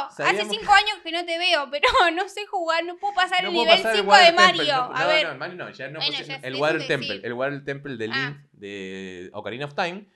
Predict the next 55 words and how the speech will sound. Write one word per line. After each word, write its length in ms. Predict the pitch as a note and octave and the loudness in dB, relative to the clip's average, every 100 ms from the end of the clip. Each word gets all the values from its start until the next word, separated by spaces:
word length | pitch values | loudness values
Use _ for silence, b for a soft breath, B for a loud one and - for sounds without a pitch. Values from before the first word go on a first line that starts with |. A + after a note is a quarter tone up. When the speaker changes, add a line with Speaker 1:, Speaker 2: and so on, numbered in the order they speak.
| _ _ | _ _
Speaker 2:
era 180 | F3 F#3+ | -14 -12
muy 160 | G#3+ | -10
difícil 480 | G3+ - G3+ C#3 G2+ | -12 -14 -16 -14 -14
porque 300 | G#2 G#2+ G2 | -14 -12 -12
en, 100 | G#2+ | -14
en 220 | G#2 G#2 | -14 -14
Speaker 1:
Y 180 | G2 - | -14 -16
Speaker 2:
Legend 300 | A#2 A#2 C#3+ | -12 -10 -8
of 60 | E3 | -8
Zelda 80 | G3 | -8
tenías 120 | F3 | -10
que 60 | E3 | -12
pasar 180 | D3 | -10
varios 260 | D3 D3 C#3+ | -8 -8 -10
templos, 460 | B2 A2+ E2+ D#2+ - | -10 -10 -14 -18 -18
¿viste? 220 | G2+ G#2+ | -12 -10
Speaker 1:
Claro. 180 | C#3+ b b b - | -10 b b b -12
Speaker 2:
Y 120 | C#3 | -10
ese 180 | - G3+ | -10 -10
templo 240 | G3 G#3+ | -10 -10
era 140 | A3 G#3+ | -12 -12
muy 460 | A#3+ D#4+ E4+ C4+ | -12 -6 -6 -6
complicado 400 | E3+ B2+ A#2 A#2+ C3+ | -8 -12 -12 -14 -12
y 40 | |
no 100 | G3 | -12
lo 100 | B3+ | -14
podíamos 340 | E3+ F#3 G3 F#3+ | -16 -16 -16 -16
pasar 340 | D3 G3+ G#3+ | -16 -12 -10
y 60 | F#3 | -12
no 120 | G3+ | -14
sabíamos 320 | G3+ G3+ F3 | -14 -14 -14
a 40 | D3 | -12
dónde 260 | E3 D#3+ | -14 -14
ir 80 | F3+ | -14
y 60 | F#3+ | -14
como 180 | D#3 | -14
dice, 280 | D#3+ F3+ F#3+ | -16 -18 -20
coño, 320 | G#3 G3+ F#3+ | -20 -18 -16
y 40 | F3 | -16
pasábamos 640 | F3+ F3 G3+ G#3+ F#3+ - - | -18 -16 -16 -14 -16 -14 -4
horas. 400 | G#3 F3+ E3 - b b b | -4 -2 -6 -10 b b b
Lo 200 | C#3 E3+ | -10 -8
bueno 380 | A3+ C4 F#3 F3+ | -6 -6 -6 -10
es 160 | F#3+ G3 | -12 -12
que 100 | G#3 | -12
ya 160 | - | -8
el 120 | F#3+ F3+ | -8 -8
Nintendo 360 | D3+ E3+ F#3 | -10 -12 -12
sesenta 320 | F3+ D#3 D3+ | -14 -16 -18
y 20 | D#3+ | -10
cuatro 300 | D#3 D3+ D#3 | -10 -8 -12
sí 220 | - G#3+ | -12 -14
te 140 | A3 G3 | -10 -8
permitía 600 | D#3+ C#3+ C#3+ D3 F3+ D#3+ | -8 -10 -12 -12 -8 -6
guardar 880 | A#2 A#2+ A2+ A#2 E3+ E3 G#2 G2 | -4 -4 -4 -4 -2 -2 -2 -14